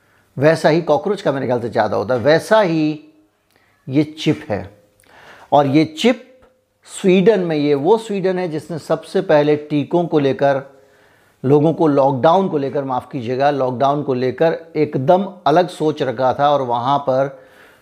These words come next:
लॉकडाउन नहीं लगाया गया था, स्वैच्छिक रखा गया था और लोगों को कहा गया था कि आपको अगर बचना है तो अपने आप बच लो। एक अलग बात है कि स्वीडन में भी वैक-,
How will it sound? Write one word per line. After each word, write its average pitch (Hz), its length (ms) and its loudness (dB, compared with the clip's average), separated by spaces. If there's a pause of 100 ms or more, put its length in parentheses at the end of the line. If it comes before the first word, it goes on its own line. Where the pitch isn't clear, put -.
लॉकडाउन 131 600 2
नहीं 120 300 -4
लगाया 143 340 2
गया 143 220 0
था, 165 240 -4
स्वैच्छिक 175 640 -2
रखा 151 300 0
गया 139 220 2
था 170 160 0
और 160 100 0
लोगों 135 280 -2
को 147 120 -6
कहा 131 240 2
गया 135 200 0
था 151 300 -2 (320)
कि 151 100 2
आपको - 400 2
अगर 143 140 0
बचना 139 360 -2
है 196 80 0
तो 165 120 0
अपने 147 260 -2
आप 143 120 2
बच 127 220 -2
लो। 147 100 2
एक 147 180 2
अलग 151 220 0
बात 135 220 0
है 139 60 -2
कि 143 120 -10
स्वीडन 143 340 0
में 147 240 -4
भी 135 160 -4 (1200)
वैक-, 139 300 0